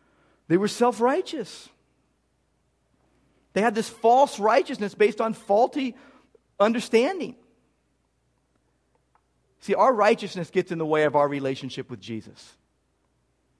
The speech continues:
We have this propensity to become enamored with our own accomplishments, fixated upon, um, self-righteousness inducing idols,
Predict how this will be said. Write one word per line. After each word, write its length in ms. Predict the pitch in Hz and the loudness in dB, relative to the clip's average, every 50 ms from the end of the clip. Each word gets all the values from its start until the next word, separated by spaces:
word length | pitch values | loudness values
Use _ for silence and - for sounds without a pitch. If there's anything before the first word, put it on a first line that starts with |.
| _ _ _ | _ _ _
We 100 | 147 160 | -2 0
have 200 | 180 170 165 143 | 2 2 2 2
this 160 | 170 160 - | -2 -6 -6
propensity 760 | - - 165 143 - - - 170 170 - - - 139 123 113 | -6 -8 -8 -8 -8 -6 -6 -6 -4 -6 -8 -10 -10 -10 -10
to 120 | 113 - 127 | -12 -12 -12
become 420 | 131 123 - 147 131 131 123 120 - - _ _ _ _ _ | -12 -8 -6 -4 -4 -4 -6 -8 -12 -16 _ _ _ _ _
enamored 760 | - 156 147 139 139 139 151 165 170 160 139 123 117 110 107 - - _ _ _ _ _ | -2 -2 0 0 2 2 4 2 2 2 0 -2 -4 -6 -10 -14 -20 _ _ _ _ _
with 360 | 139 147 143 135 - - - - _ _ _ _ _ | 0 0 0 0 0 -6 -18 -20 _ _ _ _ _
our 260 | 156 147 143 143 - | 2 2 4 2 2
own 200 | 185 175 175 175 | 0 0 0 0
accomplishments, 840 | 165 156 - - - 165 170 180 170 180 160 - - 143 123 113 - - _ _ _ _ - | -2 -4 -6 -6 0 2 2 2 2 0 -4 -6 -6 -10 -12 -12 -14 -20 _ _ _ _ -4
fixated 540 | 247 262 - - - 214 185 170 160 151 147 | -4 -4 -4 -4 -2 -2 -2 0 -2 -2 -4
upon, 460 | 147 - 151 156 151 147 143 139 135 - - _ _ _ _ _ _ - | -6 -4 -2 -2 0 0 -2 -4 -8 -12 -20 _ _ _ _ _ _ -4
um, 340 | 139 135 135 131 135 131 - _ | -4 -2 -2 -4 -6 -8 -12 _
self-righteousness 1000 | - - - 202 202 202 - 160 156 180 180 190 185 - 175 - 175 175 151 - - | -10 0 4 4 4 4 2 2 4 6 6 6 4 -2 -8 -8 -8 -10 -10 -8 -8
inducing 600 | 147 160 147 117 170 202 220 220 - 185 170 147 | -6 -6 -4 -4 -4 -4 -4 -4 -4 -6 -4 -2
idols, 560 | 143 151 170 214 220 180 - - - - | 2 2 4 4 2 0 -2 -6 -12 -18